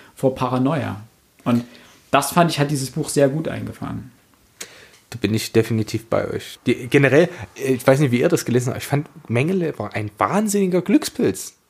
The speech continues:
Speaker 1: Ja.
Speaker 2: teilweise.
Speaker 1: Ja.
Speaker 2: Wie er sich immer wieder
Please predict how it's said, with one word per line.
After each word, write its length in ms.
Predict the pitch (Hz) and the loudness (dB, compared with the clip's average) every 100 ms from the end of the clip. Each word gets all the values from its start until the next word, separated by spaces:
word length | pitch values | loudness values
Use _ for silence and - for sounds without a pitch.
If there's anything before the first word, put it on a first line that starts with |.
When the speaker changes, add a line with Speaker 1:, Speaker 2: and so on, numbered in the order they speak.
| _ - | _ -2
Speaker 1:
Ja. 100 | 131 | 0
Speaker 2:
teilweise. 440 | 127 123 104 95 - _ - | 2 2 0 -4 -14 _ -18
Speaker 1:
Ja. 160 | 131 135 | -14 0
Speaker 2:
Wie 160 | 147 | 2
er 220 | 139 139 143 | 4 2 2
sich 360 | 156 156 - | 0 -2 -2
immer 320 | 180 220 208 | -2 0 0
wieder 560 | 180 196 214 208 202 202 | -2 -2 2 4 2 -2